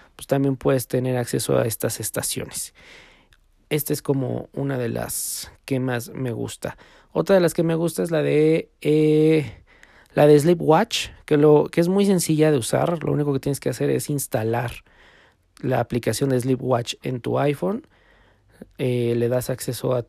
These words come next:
la instalas en tu Apple, en tu Apple Watch, le das acceso y lo único que va a hacer es medirte la calidad de sueño.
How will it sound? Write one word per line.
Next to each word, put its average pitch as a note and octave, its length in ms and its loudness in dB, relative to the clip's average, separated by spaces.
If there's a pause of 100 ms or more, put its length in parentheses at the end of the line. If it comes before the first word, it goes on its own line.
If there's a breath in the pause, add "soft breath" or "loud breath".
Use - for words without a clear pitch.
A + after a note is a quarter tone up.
la A#2+ 340 -4
instalas C3 640 -2
en C#3 180 -2
tu C#3 240 2
Apple, C#3 540 0
en B2+ 180 -4
tu B2+ 720 -4
Apple D#3+ 240 0
Watch, G3+ 340 4 (440 soft breath)
le C#3+ 120 2
das C3+ 240 2
acceso F#3 680 0
y E3+ 120 0
lo E3 140 4
único F3 180 0
que E3+ 80 0
va E3 40 4
a - 20 2
hacer E3+ 160 0
es D#3+ 120 -2
medirte D#3 560 2
la D3 140 2
calidad C#3 360 2
de C#3 80 4
sueño. D#3 480 2